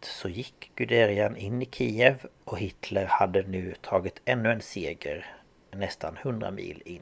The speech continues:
i Sovjetunionen. Alltså då i Kiev.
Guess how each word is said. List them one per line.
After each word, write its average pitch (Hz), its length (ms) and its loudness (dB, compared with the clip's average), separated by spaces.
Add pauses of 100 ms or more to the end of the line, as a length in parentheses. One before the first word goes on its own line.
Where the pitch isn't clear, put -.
i - 140 -16
Sovjetunionen. 120 1000 -2 (720)
Alltså - 320 -10
då 67 260 -10 (300)
i - 320 -14
Kiev. - 380 -10